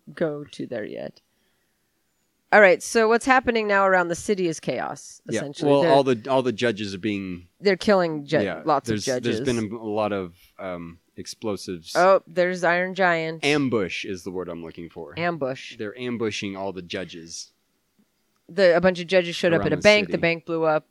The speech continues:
Speaker 1: This chick was getting ready in the locker room. Her locker blew up, which blew out a whole bunch of
Speaker 2: Oh.
Speaker 1: judges. Iron Giant just shot up a bunch of judges.
Speaker 2: Oh.
Speaker 1: Oh, they have such a nice
Speaker 2: <laughs>
Speaker 1: little relationship.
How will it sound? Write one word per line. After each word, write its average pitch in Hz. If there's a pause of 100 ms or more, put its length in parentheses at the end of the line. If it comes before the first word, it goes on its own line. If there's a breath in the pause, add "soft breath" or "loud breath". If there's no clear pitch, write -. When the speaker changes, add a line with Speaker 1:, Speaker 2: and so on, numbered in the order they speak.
Speaker 1:
This 156
chick -
was 156
getting 151
ready 151
in 139
the 120 (140)
locker 185
room. 170
Her 143
locker 165
blew 139
up, 160
which 139
blew 147
out 135
a 139
whole 143
bunch 139
of - (760)
Speaker 2:
Oh. 214
Speaker 1:
judges. 147 (680)
Iron 180
Giant 170
just 165
shot 156
up 160
a 156
bunch 156
of 143
judges. 151 (120)
Speaker 2:
Oh. 233
Speaker 1:
Oh, 247
they 269
have 294
such -
a 370
nice 349
Speaker 2:
<laughs> -
Speaker 1:
little 339
relationship. 233